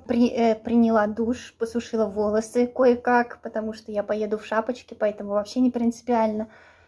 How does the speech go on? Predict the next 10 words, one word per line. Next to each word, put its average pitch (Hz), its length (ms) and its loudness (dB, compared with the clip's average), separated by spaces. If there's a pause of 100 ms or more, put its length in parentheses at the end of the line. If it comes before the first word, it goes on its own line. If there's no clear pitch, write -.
(340)
И, 240 500 4
а, - 160 -2
Арину, 247 340 4
в 208 60 -2
общем, 214 300 -8
Арину 214 240 -4
я 208 140 -4
решила 208 300 -6
оставить 202 440 -6
дома 269 420 2